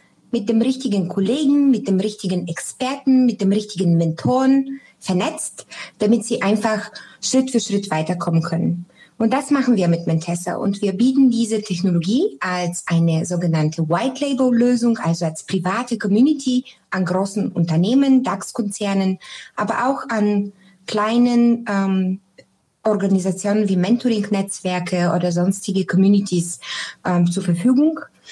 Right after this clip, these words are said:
Auch haben wir auf unserer Webseite eine offene Mentoring-Community, wo man sich, auch vielleicht die Zuhörer, miteinander vernetzen kann und wirklich auf Basis von Skills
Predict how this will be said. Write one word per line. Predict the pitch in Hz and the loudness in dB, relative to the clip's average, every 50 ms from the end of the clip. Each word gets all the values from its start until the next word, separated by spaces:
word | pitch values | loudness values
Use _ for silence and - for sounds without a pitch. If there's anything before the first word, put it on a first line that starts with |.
| - - - - _ _ _ _ _ _ | -20 -20 -20 -20 _ _ _ _ _ _
Auch | 190 196 214 247 254 - - | -2 0 0 0 0 -2 -2
haben | - 240 233 233 226 | -2 0 2 2 2
wir | 214 196 | 2 0
auf | 180 - | -2 -2
unserer | - 196 - 180 170 165 165 - | -2 -2 0 0 -2 -2 -2 -2
Webseite | 170 214 - - - 247 233 226 233 196 - 226 220 220 - | -4 -4 -4 -4 -4 -4 -2 -2 -4 -4 -2 -2 -2 -2 -2
eine | - 180 170 170 165 160 160 - | -2 0 2 2 2 2 0 0
offene | - 254 240 277 262 247 | -2 -2 0 2 4 4
Mentoring-Community, | 240 226 233 220 - 220 214 208 196 - 190 190 196 196 196 196 196 196 196 - - 190 185 185 185 170 - - - - - - | 4 2 0 -2 -2 0 0 0 0 0 2 2 4 4 4 4 4 2 0 -2 -2 0 0 0 0 -4 -6 -10 -14 -14 -10 -4
wo | 170 170 160 175 180 180 185 185 185 180 175 175 - | -2 0 2 2 4 4 2 2 2 0 -2 -2 0
man | 190 190 175 175 170 170 | 0 2 4 4 4 2
sich, | 165 160 165 214 262 311 311 - - - - | 2 2 0 0 2 0 0 -2 -4 -6 -4
auch | 175 180 180 175 | -2 -2 -2 -2
vielleicht | 175 - - 170 160 160 - | -4 -4 -4 -2 -2 -2 -4
die | - 202 | -4 -4
Zuhörer, | - - 269 254 226 233 226 220 220 214 214 208 208 208 - - - - | -2 0 0 2 2 2 2 2 2 2 0 0 -2 -4 -6 -12 -10 -6
miteinander | - 170 190 185 185 185 190 185 190 | -4 -2 0 0 2 2 2 2 0
vernetzen | 175 - 180 175 190 220 214 - - - 240 214 | 0 0 2 2 2 2 0 -2 -2 -2 -2 -2
kann | 214 - 202 190 185 190 190 190 190 190 190 - _ _ _ _ _ _ _ _ _ - | 0 -2 -2 0 2 2 2 2 0 0 -4 -10 _ _ _ _ _ _ _ _ _ 0
und | 214 208 - - | 0 0 2 2
wirklich | 170 214 214 214 - 233 208 - | 2 2 2 2 2 0 0 0
auf | 196 - - | -2 -2 -2
Basis | 185 180 175 170 175 170 - | -2 -2 -2 -2 -4 -6 -4
von | - 180 170 | -2 -2 -2
Skills | - - - - 233 226 240 247 - - - - - | -2 -4 -2 0 2 2 2 2 0 -4 -8 -10 -12